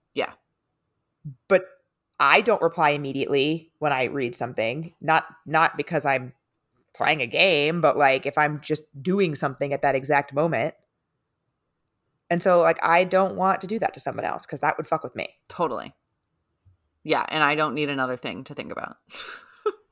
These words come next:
Speaker 2: No, I do not. Mm-mm. We are doing our second part of breakups talk today.
Speaker 1: Yes.
Speaker 2: So last week we talked to Dara about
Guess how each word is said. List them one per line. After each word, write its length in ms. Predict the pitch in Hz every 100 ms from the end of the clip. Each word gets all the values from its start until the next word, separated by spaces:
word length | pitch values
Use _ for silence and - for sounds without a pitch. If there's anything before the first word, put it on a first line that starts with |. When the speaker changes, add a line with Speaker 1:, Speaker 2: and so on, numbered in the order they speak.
| -
Speaker 2:
No, 180 | 143 147
I 80 | 170
do 80 |
not. 420 | 233 339 302 254 - - -
Mm-mm. 640 | 202 - 190 196 180 175 175 _ _ _ _ _ _ -
We 200 | 233 330
are 80 |
doing 260 | 349 311 294
our 100 | 254
second 640 | - - 262 277 262 - - _
part 380 | - 254 247 240 -
of 120 | 214
breakups 720 | 247 370 - - - - -
talk 380 | - 175 - - - _ -
today. 300 | - - - _
Speaker 1:
Yes. 460 | 160 - - - _ _ _ _ _ _
Speaker 2:
So 640 | - 226 220 214 214 214 -
last 320 | 208 226 -
week 160 | 254
we 160 | 240 214
talked 240 | 240 247
to 60 | 220
Dara 480 | 180 175 170 170 170
about 680 | 165 160 156 156 151 156 151